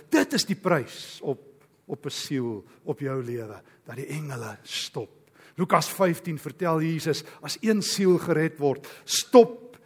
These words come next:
die hemel, breek die hemel en begin dans en sing. Want Jesus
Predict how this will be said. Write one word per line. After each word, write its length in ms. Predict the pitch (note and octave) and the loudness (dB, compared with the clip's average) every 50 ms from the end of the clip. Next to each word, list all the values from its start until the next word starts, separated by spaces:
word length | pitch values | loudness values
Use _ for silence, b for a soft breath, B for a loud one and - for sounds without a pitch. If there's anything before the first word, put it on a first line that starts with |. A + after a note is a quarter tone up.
| _ - | _ -6
die 140 | F3+ F3+ E3+ E3 | -4 0 2 2
hemel, 320 | D#3+ D3 C#3 B2 A2+ - B B B B B C#3+ D3+ | 2 2 0 -4 -4 -6 B B B B B -10 4
breek 500 | C4+ B3+ C#4 D4 C#4+ C4 - - - - | 6 10 10 10 10 8 4 -8 -6 -2
die 120 | A3 F#3+ E3 | -2 0 2
hemel 320 | E3 D3+ D3 C3+ B2 G#2+ B B B | 2 0 2 0 -2 -2 B B B
en 140 | D3 D#3+ E3 | -6 -4 -2
begin 300 | D#3 C#3+ - D#3 D#3 C#3 A#2+ G2+ | -2 -4 -4 -4 -6 -6 -6 -2
dans 420 | - D#3 D3 D3+ D3 C#3+ - - - - | -2 0 0 0 -4 -8 -8 -12 -12 -10
en 140 | D3 C#3+ | -12 -10
sing. 260 | C3+ - - B2+ G2 F2+ F2+ _ _ _ _ _ _ _ _ _ _ _ _ _ _ _ _ _ _ _ _ _ _ _ _ _ _ _ _ _ _ _ _ _ _ _ _ | -10 -8 -10 -10 -10 -12 -20 _ _ _ _ _ _ _ _ _ _ _ _ _ _ _ _ _ _ _ _ _ _ _ _ _ _ _ _ _ _ _ _ _ _ _ _
Want 160 | B2+ B2 - | -16 -12 -6
Jesus 540 | C3+ D3 D#3 D#3 C#3+ - - - - - | -4 -4 -4 -4 -4 -6 -8 -12 -14 -20